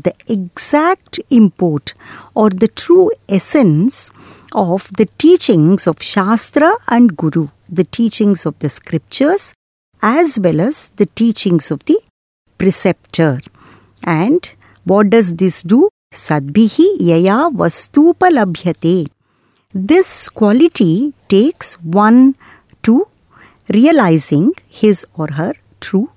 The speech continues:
self. This takes us to reality. So, implicit faith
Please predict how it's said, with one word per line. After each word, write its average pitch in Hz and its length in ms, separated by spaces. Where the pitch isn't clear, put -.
self. - 600
This - 240
takes - 360
us 151 220
to 370 140
reality. 160 720
So, 208 480
implicit 339 920
faith 180 760